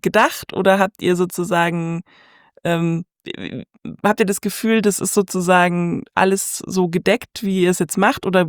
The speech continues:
gäb's auch noch Bereiche, wo ihr sagt, da würdet ihr euch gern noch mehr Freiheit wünschen?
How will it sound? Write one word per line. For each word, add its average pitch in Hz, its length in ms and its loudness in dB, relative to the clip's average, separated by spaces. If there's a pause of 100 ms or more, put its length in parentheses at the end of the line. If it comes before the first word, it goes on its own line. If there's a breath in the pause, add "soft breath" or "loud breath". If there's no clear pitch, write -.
(140)
gäb's 180 300 2
auch 185 180 0
noch 185 160 0
Bereiche, 175 460 -2
wo 165 60 0
ihr 170 60 0
sagt, 170 180 -2
da 165 80 -2
würdet 165 260 -6
ihr - 80 -2
euch 165 240 -2
gern 165 180 0
noch 160 140 -6
mehr 151 160 -2
Freiheit 226 540 0
wünschen? 226 460 2